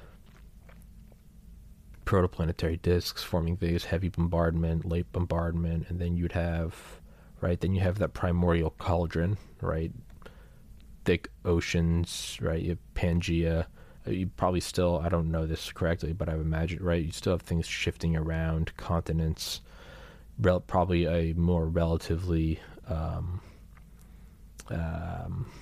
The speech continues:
what word am I looking for? Pliable crust of the earth or mantle or whatever. I th-, I would think that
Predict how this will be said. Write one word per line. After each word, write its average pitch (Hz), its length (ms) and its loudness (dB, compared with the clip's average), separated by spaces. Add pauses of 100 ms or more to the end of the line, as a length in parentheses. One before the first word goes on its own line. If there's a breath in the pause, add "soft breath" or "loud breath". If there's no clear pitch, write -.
(280 loud breath)
what - 160 -8
word 85 140 0
am 80 80 0
I 80 40 0
looking 82 240 -2
for? 82 340 -6 (100)
Pliable 87 640 2 (880 loud breath)
crust - 360 2
of 85 80 -2
the 82 160 2
earth 87 280 -2
or 90 120 0
mantle 85 420 0
or 87 80 4
whatever. 85 460 0 (2750 loud breath)
I 90 60 2
th-, - 140 -4
I 98 40 -2
would 95 180 -4
think 160 220 4
that 85 200 4